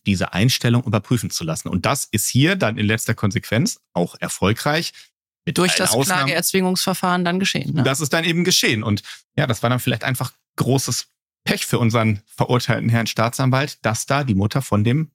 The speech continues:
Speaker 1: geschädigten oder vermeintlich geschädigten Jungen so hinterher war und, wir wissen's nicht, vielleicht auch einfach einen guten, engagierten Anwalt gehabt hat, der das Ganze dann einfach weiter betrieben hat. Denn man hätte ja auch, ne, jetzt mal so aus anwaltlicher Sicht, einfach an einem gewissen Punkt sagen können, "Na ja, pff,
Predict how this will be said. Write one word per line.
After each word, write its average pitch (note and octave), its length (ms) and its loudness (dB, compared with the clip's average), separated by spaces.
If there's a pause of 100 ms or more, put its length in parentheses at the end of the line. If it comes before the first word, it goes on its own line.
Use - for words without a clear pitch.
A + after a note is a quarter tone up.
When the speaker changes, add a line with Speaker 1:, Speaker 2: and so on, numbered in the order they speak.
(100)
Speaker 1:
geschädigten C3 680 0
oder F2+ 140 -6
vermeintlich G2+ 440 -2
geschädigten G#2 500 -2
Jungen A2+ 280 2 (220)
so A2+ 200 2
hinterher G#2+ 460 0
war C#3+ 200 0
und, F3+ 420 2
wir G#2+ 100 -18
wissen's C3 260 -2
nicht, D#3+ 180 2
vielleicht F#2 260 -2
auch G2+ 60 -4
einfach A#2+ 200 -2
einen A#2+ 80 2
guten, A2+ 200 0
engagierten A2+ 420 2
Anwalt F#2 360 0
gehabt B2+ 280 -2
hat, - 300 -4
der F#2+ 80 2
das A#2+ 140 0
Ganze F2 280 -2
dann C3+ 140 0
einfach G#2 220 -2
weiter G2+ 180 -2
betrieben G#2+ 380 0
hat. - 160 -6
Denn B2+ 320 0
man F2 160 -2
hätte - 240 -2
ja C#3 180 2
auch, F#3 320 0
ne, G#2+ 140 4
jetzt G2+ 260 0
mal F#2 140 0
so F#2 140 -4
aus - 160 -6
anwaltlicher F#2+ 540 0
Sicht, G2 300 -2 (400)
einfach A2+ 240 -2
an G2+ 120 -2
einem G2 80 4
gewissen G2+ 300 0
Punkt F#2 220 -4
sagen G2+ 240 2
können, C#3 360 2
"Na F#2 140 2
ja, G#2+ 340 2
pff, - 200 -12